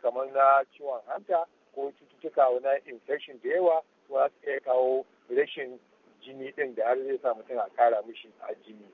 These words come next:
To, akwai kuma cututtuka da yawa kaman leukemia haka, shi kanshi cutan jini, ƴaƴan jinin da kansa zai iya kawo mutum ya ga yana ta samun jini. Ko kuma a ce masu sickle cell, irin masu cutan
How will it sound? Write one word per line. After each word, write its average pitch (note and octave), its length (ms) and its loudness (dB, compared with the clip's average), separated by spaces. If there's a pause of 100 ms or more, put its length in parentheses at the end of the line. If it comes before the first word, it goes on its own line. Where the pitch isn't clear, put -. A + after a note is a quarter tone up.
(220)
To, C3 80 0
akwai C#3+ 280 4
kuma D3+ 420 6
cututtuka D3+ 500 -6
da F3 200 -14
yawa E3+ 280 2
kaman C3 640 -10 (280)
leukemia C3 640 0
haka, A#2+ 300 -4 (280)
shi C#3 80 -20
kanshi F3 360 -2 (100)
cutan C#3 300 -12 (120)
jini, D3 240 -12
ƴaƴan D3+ 380 2
jinin D3 240 -14
da A#2+ 80 -4
kansa C3 420 -6 (340)
zai F#3+ 100 -2
iya C#3+ 200 0
kawo C3 280 4
mutum A#2+ 300 -18
ya G#2+ 80 -14
ga B2+ 100 -4
yana B2 240 -2
ta A#2+ 160 -10
samun A#2+ 320 -4
jini. G2+ 220 -20 (280)
Ko - 100 -2
kuma D#3+ 240 4
a C3+ 60 2
ce D3+ 180 -8
masu C3+ 800 -8
sickle C3 340 -12
cell, B2+ 160 2 (420)
irin C3+ 220 -2
masu A#2+ 280 -6 (180)
cutan B2+ 480 -2